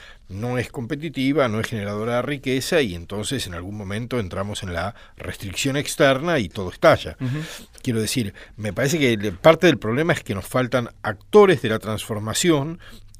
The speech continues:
Speaker 1: que con una política diferente de aquellas que imaginan los actores actuales pueda proponer un modelo de desarrollo sustentable e inclusivo.
Speaker 2: Sí,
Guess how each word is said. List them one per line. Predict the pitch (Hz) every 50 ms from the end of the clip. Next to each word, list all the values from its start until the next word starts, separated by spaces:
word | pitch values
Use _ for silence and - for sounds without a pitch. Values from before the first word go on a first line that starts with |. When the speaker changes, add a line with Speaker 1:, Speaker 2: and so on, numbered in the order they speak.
| -
Speaker 1:
que | - 165 156 135 -
con | - 117 107 120
una | 127 120 113 104
política | - - 120 127 151 185 180 131 - 127 107 87 - 104 95
diferente | 95 95 - - 117 113 139 165 165 165 - - 151 120
de | 104 104 101
aquellas | 95 - - 151 131 - 123 - -
que | - 110
imaginan | 101 101 98 - - - 139 135 113 98
los | 92 - -
actores | 90 - - 123 123 113
actuales | 160 151 123 - 139 120 120 143 170 165 - - - - - - - - - -
pueda | 117 120 139 170 196 135
proponer | 123 120 101 87 104 107 123 139
un | 131 123 113
modelo | 104 101 101 95 107 123 143 131
de | 107
desarrollo | 95 - - 92 90 120 127 - -
sustentable | 117 - - - - 98 98 - 113 113 117 110 - -
e | 104 87
inclusivo. | 90 90 87 - 87 - - 196 202 175 95 78 69 -
Speaker 2:
Sí, | - - - 147 143 127 120